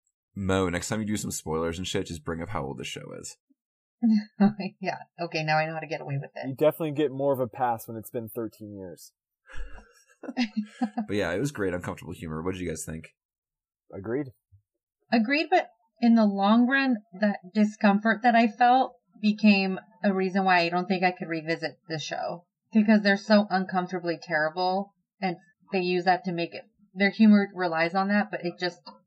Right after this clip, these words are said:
Speaker 2: it makes me cringe. It got, made me cringe too much.
Speaker 3: You've changed, Mo.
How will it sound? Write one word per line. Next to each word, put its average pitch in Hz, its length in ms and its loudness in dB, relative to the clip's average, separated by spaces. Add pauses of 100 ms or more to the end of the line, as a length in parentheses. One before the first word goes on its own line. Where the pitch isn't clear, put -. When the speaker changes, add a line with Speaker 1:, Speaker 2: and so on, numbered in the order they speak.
(200)
Speaker 2:
it 196 60 -2
makes 202 180 2
me 214 120 4
cringe. 170 460 -6
It 180 80 -12
got, 175 160 -10
made 180 140 -4
me 180 140 -6
cringe 160 260 -8
too 160 100 -10
much. - 220 -12 (760)
Speaker 3:
You've 131 200 -10
changed, 127 420 -4
Mo. 110 380 -2